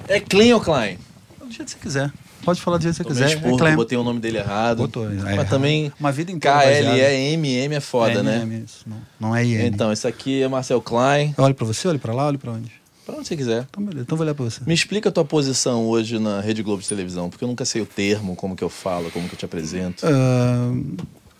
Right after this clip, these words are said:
Speaker 2: eu, hoje, eu s-, é, o meu cargo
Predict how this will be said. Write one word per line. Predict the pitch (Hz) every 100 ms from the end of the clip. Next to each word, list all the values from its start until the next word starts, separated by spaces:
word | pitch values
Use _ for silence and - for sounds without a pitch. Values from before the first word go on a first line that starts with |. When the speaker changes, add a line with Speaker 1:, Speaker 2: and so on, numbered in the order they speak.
| -
Speaker 2:
eu, | 165 175 190 180 175
hoje, | 165 160 170
eu | 175
s-, | - - -
é, | 135 131 127 123 120 117 110 110 - 139 - - 180 - _ -
o | 95 - _
meu | 127 120 120
cargo | - 123 117 147 147